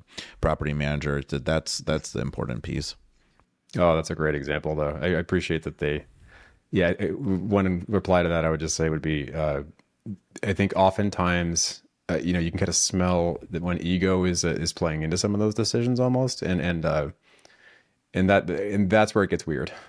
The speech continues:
Speaker 2: um, is, is it's like, there is no shame in using either model. It's a business decision.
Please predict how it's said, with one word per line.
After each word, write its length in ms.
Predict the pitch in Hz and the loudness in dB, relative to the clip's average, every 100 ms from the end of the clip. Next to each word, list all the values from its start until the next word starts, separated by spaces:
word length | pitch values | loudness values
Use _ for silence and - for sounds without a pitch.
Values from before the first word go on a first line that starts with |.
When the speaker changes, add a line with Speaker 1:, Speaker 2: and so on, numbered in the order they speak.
| - | -6
Speaker 2:
um, 280 | 92 87 82 | -2 0 0
is, 140 | 85 | -2
is 160 | 92 87 | -2 -4
it's 140 | 82 | -2
like, 280 | 90 85 - _ _ - | 0 -2 -4 _ _ 2
there 100 | 104 | 4
is 200 | 104 107 | 4 4
no 140 | 110 | 2
shame 320 | 107 104 92 | 2 2 2
in 60 | 87 | 0
using 280 | 85 82 82 | -2 -2 -2
either 180 | 85 82 | -2 -2
model. 320 | 85 90 78 | 2 2 2
It's 140 | 71 85 | 0 -2
a 40 | |
business 300 | 87 85 85 | -2 -2 -4
decision. 400 | 85 101 104 127 | -4 -2 0 -2